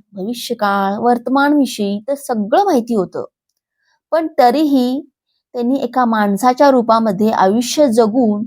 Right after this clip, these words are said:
समाजाला एक संदेश दिला की कोणत्याही परिस्थितीमध्ये माणसाने कसे राहावे, समस्येचे उत्तर कसे शोधावे.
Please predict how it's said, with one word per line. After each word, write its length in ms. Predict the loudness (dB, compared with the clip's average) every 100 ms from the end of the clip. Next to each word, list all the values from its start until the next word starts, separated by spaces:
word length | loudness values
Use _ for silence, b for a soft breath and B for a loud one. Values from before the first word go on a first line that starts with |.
| -10 _ _ _ -12
समाजाला 760 | -4 0 2 4 4 2 -2 -2
एक 220 | -2 -2 -4
संदेश 600 | -8 0 4 6 6 2 2
दिला 240 | 2 2
की 300 | -2 -6 -8 -2
कोणत्याही 640 | 0 2 2 2 2 2 2
परिस्थितीमध्ये 840 | 2 0 -4 -2 -2 -2 -4 -2
माणसाने 560 | -4 -4 -6 -6 -6 -6 -8
कसे 320 | -10 -4 -2
राहावे, 420 | -2 -4 -8 -12 _ _ _ _ _ _ _ _ _ _ -16
समस्येचे 800 | -4 0 2 0 0 -2 0 -2
उत्तर 580 | -2 -8 _ -4 -4 -4 -8
कसे 400 | -6 -6 -2 -2
शोधावे. 760 | -2 0 0 0 -2 0 -2 -6